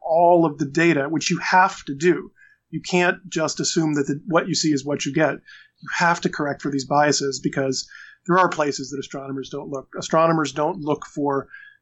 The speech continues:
Kuiper Belt objects in the middle of the Milky Way galaxy because the Milky Way galaxy is, is bright in the background, for example.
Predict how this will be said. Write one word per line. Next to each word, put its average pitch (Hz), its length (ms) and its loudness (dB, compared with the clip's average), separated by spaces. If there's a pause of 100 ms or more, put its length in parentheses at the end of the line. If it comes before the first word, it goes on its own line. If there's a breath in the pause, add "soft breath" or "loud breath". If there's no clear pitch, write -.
Kuiper 151 280 2
Belt 139 180 -2
objects 139 640 -2 (340 loud breath)
in 151 160 4
the 143 80 4
middle 147 260 4
of 135 80 4
the 139 80 -2
Milky 143 280 2
Way 139 140 2
galaxy 135 560 2
because 139 260 -2
the 135 80 0
Milky 139 260 2
Way 139 120 6
galaxy 135 500 4
is, 127 280 0
is 131 160 2
bright 135 340 2
in 135 80 -6
the 135 60 0
background, 135 580 0
for 135 160 -2
example. 127 480 -2